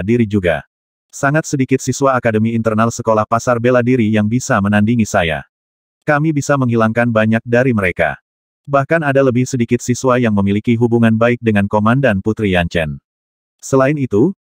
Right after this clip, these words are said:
prajurit Rilem Bumi yang berusia di bawah dua puluh tahun lebih sedikit.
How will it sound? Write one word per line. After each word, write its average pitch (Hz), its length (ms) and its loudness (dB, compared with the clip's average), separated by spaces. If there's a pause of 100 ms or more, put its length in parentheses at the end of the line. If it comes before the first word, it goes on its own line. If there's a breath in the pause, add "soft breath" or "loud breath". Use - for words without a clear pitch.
(140)
prajurit 135 480 2
Rilem 139 240 2
Bumi 120 320 2
yang 120 100 2
berusia 104 380 0
di 107 80 -2
bawah 110 240 0
dua 127 240 0
puluh 127 180 0
tahun 123 380 0
lebih 107 240 0
sedikit. 92 420 -6